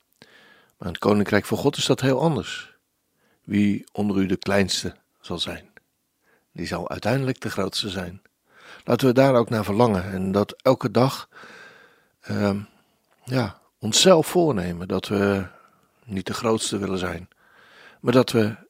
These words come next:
de Heere God willen dienen, als een dienaar. Want dan zijn we de grootste in het Koninkrijk genoemd. De Heer zegene u daarin en hij behoede u. De Heer doet zijn aangezicht over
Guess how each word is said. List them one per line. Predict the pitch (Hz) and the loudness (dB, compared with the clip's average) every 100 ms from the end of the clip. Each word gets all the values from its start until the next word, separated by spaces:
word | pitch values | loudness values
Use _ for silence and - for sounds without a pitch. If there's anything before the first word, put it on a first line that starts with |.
| _ | _
de | - | -12
Heere | 98 101 | -10 -8
God | - 120 - | -6 -4 -4
willen | 95 92 | -6 -4
dienen, | 98 85 - _ _ | -6 -8 -16 _ _
als | - 98 | -6 -2
een | 120 | 0
dienaar. | 113 92 78 - - _ _ _ _ _ - - _ | 0 -2 -6 -12 -20 _ _ _ _ _ -20 -20 _
Want | - | -8
dan | - 98 98 - _ _ | -4 -4 -4 -16 _ _
zijn | 92 90 87 | -10 -8 -6
we | 90 90 | -6 -6
de | 87 | -6
grootste | 92 - 120 - 123 113 _ - _ _ _ | -4 0 0 0 -4 -4 _ -20 _ _ _
in | 117 | -4
het | 113 | -4
Koninkrijk | - 101 98 95 90 87 | 0 0 0 -2 -4 -6
genoemd. | - 78 78 - - _ _ _ _ _ _ _ _ _ - - - - _ | -8 -8 -10 -16 -20 _ _ _ _ _ _ _ _ _ -20 -20 -20 -20 _
De | 95 | -8
Heer | 92 | -6
zegene | 92 131 123 107 - | 0 2 2 0 -6
u | 107 | -4
daarin | 95 85 80 - _ _ _ _ _ | -4 -4 -6 -12 _ _ _ _ _
en | - | -4
hij | 92 92 | -2 -2
behoede | 82 95 147 | -2 -2 -2
u. | 87 - _ _ _ - | -6 -14 _ _ _ -6
De | 98 | 0
Heer | 110 | 2
doet | 120 120 | 2 2
zijn | 123 113 | 2 2
aangezicht | 101 95 85 82 - - | -2 -2 -2 -6 -8 -4
over | 95 87 85 | -2 -2 -6